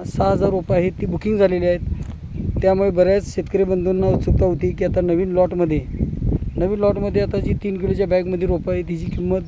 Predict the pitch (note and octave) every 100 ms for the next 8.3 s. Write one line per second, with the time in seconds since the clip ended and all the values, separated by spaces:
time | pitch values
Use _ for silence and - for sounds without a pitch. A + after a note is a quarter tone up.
0 | D3+ E3+ D3+ G3 F#3 G3 F3 F#3 F3 E3
1 | E3 F3+ - - - - - - - -
2 | E3+ G3 G3+ F3+ D#3+ G#3 G3+ F#3 - -
3 | - - D#3+ G3+ G3 A3 A3+ G#3+ G3 E3+
4 | D#3 A#2+ - - - - - - G3 G3+
5 | - F#3+ F#3+ F#3 E3+ G#3+ G#3 F#3 D3 E3
6 | C3 - - - - - - - - -
7 | - - - - E3 E3 G3 F#3 F#3+ F3+
8 | F3+ E3+ E3+